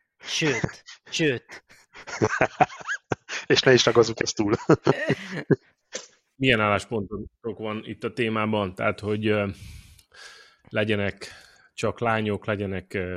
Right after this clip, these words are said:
Speaker 3: vegyesen, legyenek fiúk, teljesen mindegy.
Speaker 1: Most is
Speaker 3: Ne
Speaker 1: vannak
Speaker 3: legyen
Speaker 1: fiúk.
Speaker 3: senki, aki tartja a, a, az esernyőt. Tehát az esernyőtartó személyekre.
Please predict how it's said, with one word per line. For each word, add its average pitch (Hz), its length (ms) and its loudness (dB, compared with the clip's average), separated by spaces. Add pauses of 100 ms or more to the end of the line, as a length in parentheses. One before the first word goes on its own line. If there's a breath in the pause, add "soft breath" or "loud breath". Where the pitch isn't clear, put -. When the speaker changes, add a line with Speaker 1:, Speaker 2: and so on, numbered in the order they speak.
Speaker 3:
vegyesen, 104 640 -4
legyenek 92 400 -8
fiúk, 101 640 -6
teljesen 98 400 -6
mindegy. 92 520 -8 (300 loud breath)
Speaker 1:
Most 165 240 -10
is 104 60 -4
Speaker 3:
Ne 113 100 4
Speaker 1:
vannak 110 160 2
Speaker 3:
legyen 104 140 0
Speaker 1:
fiúk. 123 140 -4
Speaker 3:
senki, 104 220 0
aki - 200 -2
tartja 95 520 -2
a, 92 160 -10 (580 soft breath)
a, 90 380 -6
az 101 160 -10
esernyőt. 92 580 -8 (100)
Tehát 107 180 -8
az 120 100 -4
esernyőtartó 104 1000 -4
személyekre. 101 600 -8